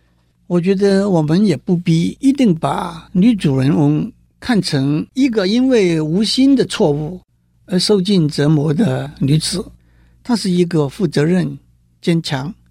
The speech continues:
勇敢面对事实的女子。小说里头说，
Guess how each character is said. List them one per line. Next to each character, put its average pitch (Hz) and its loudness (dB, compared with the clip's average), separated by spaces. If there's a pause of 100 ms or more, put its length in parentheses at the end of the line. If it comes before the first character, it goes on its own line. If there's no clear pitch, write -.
(260)
勇 220 2
敢 196 -4
面 269 0
对 220 0
事 214 0
实 - -2
的 143 -2
女 147 2
子。 220 -8 (540)
小 - -2
说 151 -2
里 143 0
头 131 -2
说， 165 0